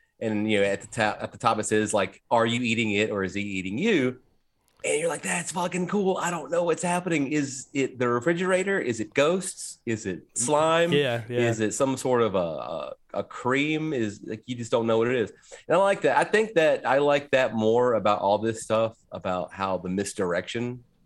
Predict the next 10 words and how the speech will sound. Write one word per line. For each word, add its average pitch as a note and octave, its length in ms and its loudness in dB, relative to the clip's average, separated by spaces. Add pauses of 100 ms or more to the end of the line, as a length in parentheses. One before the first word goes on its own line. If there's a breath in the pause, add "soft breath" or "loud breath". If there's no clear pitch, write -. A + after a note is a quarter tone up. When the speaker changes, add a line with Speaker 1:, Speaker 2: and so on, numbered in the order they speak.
(260)
Speaker 1:
of A#2 160 -2
it. B2+ 220 -2
I A2 80 0
mean, G#2+ 300 0
a A2+ 100 -2
lot G#2+ 180 4
of G#2+ 80 0
it G#2 80 0
was G#2 240 0
intentional, A#2+ 680 -4